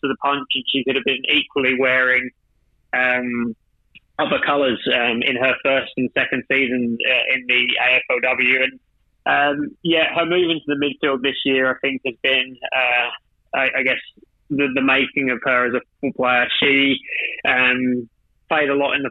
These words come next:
forward line in her first year, kicked a few goals, did a lot of really good things when she got into the team, and then played that last game of the season in her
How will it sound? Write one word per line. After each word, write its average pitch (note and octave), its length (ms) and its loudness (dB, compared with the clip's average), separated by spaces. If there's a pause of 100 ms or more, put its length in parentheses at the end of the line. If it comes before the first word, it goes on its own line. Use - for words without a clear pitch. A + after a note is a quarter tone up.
forward C#3+ 260 2
line C#3 220 0
in C3+ 120 0
her C3 180 0
first C3 340 0
year, C3 300 2
kicked - 180 -4
a - 80 -14
few C3 200 0
goals, B2+ 500 2
did C3+ 140 0
a - 20 2
lot B2+ 200 2
of B2 120 -2
really B2 200 2
good B2 220 -2
things C3 380 2
when B2+ 180 -2
she B2+ 140 0
got C3+ 160 2
into C3 240 -2
the B2+ 60 -4 (100)
team, C3+ 260 2
and C3 140 -2
then C3+ 240 2 (440)
played D3 260 2
that C3+ 140 -2
last C3+ 400 0
game C3 200 0
of C3 80 -2
the B2 60 -4 (100)
season B2+ 360 0
in B2 100 0
her A#2+ 160 0